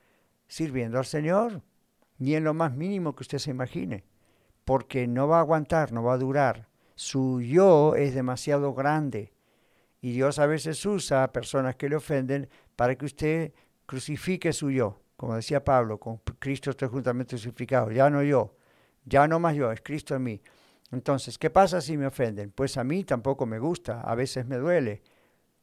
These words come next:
me puede hasta hacer llorar, mm, mis hormonas dentro empiezan a hacer lo que tienen que hacer. Sin embargo, uno escoge no ofenderse.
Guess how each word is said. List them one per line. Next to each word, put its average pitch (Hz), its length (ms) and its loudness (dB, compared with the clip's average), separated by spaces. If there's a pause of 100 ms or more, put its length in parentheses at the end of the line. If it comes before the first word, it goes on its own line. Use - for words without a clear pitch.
(120)
me 135 120 -2
puede 143 220 2
hasta 120 220 -4
hacer 123 220 -4
llorar, 123 600 4 (400)
mm, 120 640 -4
mis 123 180 -6
hormonas 139 480 0
dentro 139 280 -4
empiezan 123 380 -6
a 117 60 -4
hacer 135 220 -6
lo 127 100 -4
que 120 100 -10
tienen 123 280 -10
que 123 100 -8
hacer. 143 460 0
Sin 120 200 -8
embargo, 143 600 2 (440)
uno 160 360 2
escoge 185 800 2
no 160 240 2
ofenderse. 127 720 -2